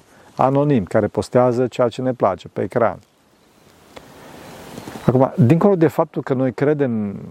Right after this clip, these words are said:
că toată lumea e de acord cu noi, ciclurile astea foarte de rapide de plăcere ne distrug răbdarea și, deci, dacă vine o altă persoană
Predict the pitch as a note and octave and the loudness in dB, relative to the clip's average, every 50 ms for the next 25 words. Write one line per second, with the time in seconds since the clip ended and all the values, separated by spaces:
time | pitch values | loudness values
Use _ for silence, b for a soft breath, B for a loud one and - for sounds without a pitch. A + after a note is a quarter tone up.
0 | - - - C3 - - C#3+ C3+ - - D3 B2 D#3 D3 C3+ B2 G#2+ G#2 F#2+ F2 | -16 -6 -4 -4 0 0 0 0 2 2 2 2 2 0 0 0 -2 -2 -2 -4
1 | G#2+ - - - C3 C3+ - - - - G#2 G2 F#2 F2+ F2 - - C#3+ C3+ - | -6 -2 0 0 0 0 -2 -6 -8 -8 -6 -4 -4 -4 -6 -6 -8 -10 -14 -18
2 | _ _ _ _ _ - - - D#3 - F3 D#3+ C#3+ C3+ B2+ C3 C3 - C#3+ B2 | _ _ _ _ _ -6 -2 -2 0 2 4 4 4 4 4 2 0 -2 -6 -4
3 | - - D3 D3+ - - D3 C3 A#2+ A#2 A#2 A2 - - D3 C3 C3 A2+ A2+ G2 | 0 0 0 0 -2 -2 -2 -2 0 0 0 -2 -2 -2 -2 0 0 0 -2 -2
4 | - G#2+ G2 - - G#2+ G2 F#2+ F2+ F2 E2+ - - - - - - _ B B | -2 -6 -8 -6 -4 -4 -4 -2 -4 -6 -6 -8 -10 -12 -12 -16 -20 _ B B
5 | B B B B B B B B B B - B2+ C3 A#2+ A2 G#2+ - - - - | B B B B B B B B B B 4 4 6 4 2 0 -4 0 2 2
6 | D#3+ F3+ E3+ - D3+ C3 C3 C#3+ D3 E3+ F3 E3+ D#3+ A#2+ F#2+ - - - - A2+ | 2 2 2 2 2 2 2 0 0 2 2 2 2 0 -4 -8 -12 -14 -14 -12
7 | G2+ F#2 A2 A#2+ A2+ G2+ - - - A2 G2+ - A2+ G2 G#2+ A#2 C3+ D3+ F3+ G#3 | -6 -2 0 0 0 -2 -4 -4 -4 -4 -2 -2 -2 -2 0 0 2 2 0 0
8 | - A#3 E3+ - F3+ B2 - - C#3+ B2 A#2 G#2+ G2 F#2 F#2+ | -2 -4 -2 0 -2 -2 0 0 0 2 2 0 -4 -8 -10